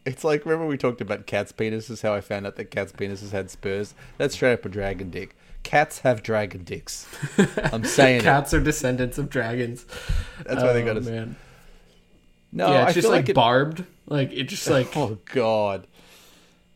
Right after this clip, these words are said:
Speaker 1: Yeah, I can't get the idea of it. Well, not the idea of it, but I, I looked up a cat's penis and I regret it for sure. Didn't need to have that image burnt into my mind.
Speaker 2: Now, now, now I gotta go do it, unfortunately.
Speaker 1: Um,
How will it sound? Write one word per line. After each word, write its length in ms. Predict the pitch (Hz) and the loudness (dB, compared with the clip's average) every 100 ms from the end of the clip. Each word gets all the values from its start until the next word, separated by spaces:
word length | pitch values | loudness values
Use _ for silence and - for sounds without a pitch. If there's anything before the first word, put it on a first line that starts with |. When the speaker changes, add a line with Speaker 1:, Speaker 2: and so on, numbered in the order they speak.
| _ - - _ _ _ _ | _ -20 -20 _ _ _ _
Speaker 1:
Yeah, 180 | 120 120 | -2 -2
I 60 | |
can't 280 | 127 143 113 | 0 -2 -4
get 200 | 110 98 | -6 -8
the 140 | 107 101 | -6 -2
idea 380 | 101 101 101 101 | -2 -4 -6 -6
of 120 | 95 | -6
it. 200 | 101 - | -8 -6
Well, 260 | 123 120 | 0 0
not 200 | 123 123 | 0 -4
the 100 | - | -2
idea 280 | 104 101 104 | -4 -2 -4
of 80 | 101 | -4
it, 120 | 98 | -6
but 140 | - 107 | -4 -4
I, 120 | 101 - | -6 -6
I 120 | 104 | -6
looked 280 | 107 110 - | -4 -6 -6
up 160 | 98 | -8
a 40 | 110 | -10
cat's 280 | - 90 - | -8 -8 -8
penis 440 | 104 92 95 - | -10 -8 -10 -8
and 100 | 98 | -6
I 40 | |
regret 420 | 95 95 92 101 95 | -6 -6 -6 -6 -6
it 100 | - | -8
for 140 | 107 | -12
sure. 400 | - 101 95 92 _ _ _ _ - - - | -10 -8 -8 -8 _ _ _ _ -20 -20 -12
Didn't 180 | 104 98 | -10 -8
need 140 | 92 | -8
to 80 | 95 | -6
have 140 | 98 | -6
that 140 | 95 95 | -6 -8
image 280 | 98 98 - | -10 -12 -10
burnt 180 | 98 | -10
into 160 | 98 95 | -10 -10
my 100 | 90 | -10
mind. 400 | 90 92 95 98 - - - - | -10 -10 -12 -14 -20 -20 -16 -4
Speaker 2:
Now, 260 | 127 131 156 | -2 -2 -2
now, 300 | 139 143 147 | 0 2 2
now 260 | 139 139 | 2 4
I 140 | 143 135 | 4 4
gotta 240 | 135 135 | 2 2
go 120 | 131 | 0
do 260 | 120 120 120 | -2 -2 -2
it, 220 | 104 - - - - - | -4 -8 -20 -20 -20 -18
unfortunately. 920 | - 110 - 117 107 - 107 - 90 104 - _ - - - _ _ - | -12 -12 -10 -10 -10 -12 -14 -16 -16 -16 -18 _ -20 -20 -20 _ _ -2
Speaker 1:
Um, 500 | 123 120 110 107 104 | 2 2 0 -6 -10